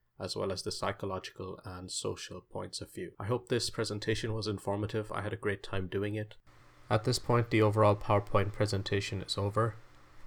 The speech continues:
I've spoken all I can about A D H D, uh, to keep it short and simple.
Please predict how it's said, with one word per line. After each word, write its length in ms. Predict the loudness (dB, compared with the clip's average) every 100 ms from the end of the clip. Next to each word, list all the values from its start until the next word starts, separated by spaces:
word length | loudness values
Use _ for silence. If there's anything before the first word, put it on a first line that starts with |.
| -2
I've 220 | 0 0
spoken 480 | 2 2 2 -2 2
all 220 | 4 4
I 80 | 2
can 300 | 2 0 0
about 260 | -2 0
A 100 | -2
D 140 | -2 -2
H 340 | -2 -4 -6
D, 300 | -2 -2 -4 -8 -20 -20 -20 -20 -8
uh, 160 | -4 -4
to 120 | -4
keep 220 | -4 -2
it 80 | -2
short 460 | -2 0 0 0 -2 0
and 200 | 2 0
simple. 420 | -4 -4 -6